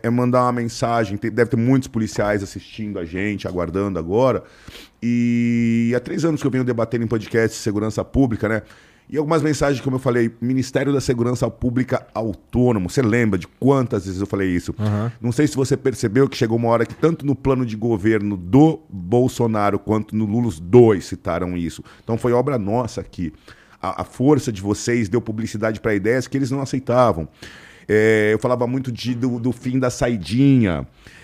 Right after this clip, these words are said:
Speaker 1: No final do mandato, o Capitão Derrite conseguiu aprovar, o deputado federal Capitão Derrite conseguiu aprovar o final da saidinha na Câmara.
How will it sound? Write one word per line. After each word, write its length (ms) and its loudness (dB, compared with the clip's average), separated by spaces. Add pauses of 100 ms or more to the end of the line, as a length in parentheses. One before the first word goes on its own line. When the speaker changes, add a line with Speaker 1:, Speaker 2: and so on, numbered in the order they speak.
(100)
Speaker 1:
No 140 0
final 520 0
do 120 -2
mandato, 720 0 (100)
o 100 -4
Capitão 460 -6
Derrite 420 -4
conseguiu 600 4
aprovar, 760 2
o 60 0
deputado 400 -2
federal 320 0
Capitão 320 -4
Derrite 300 -2
conseguiu 340 -6
aprovar 560 -2
o 60 0
final 240 -6
da 80 -6
saidinha 360 -4
na 120 -4
Câmara. 420 -2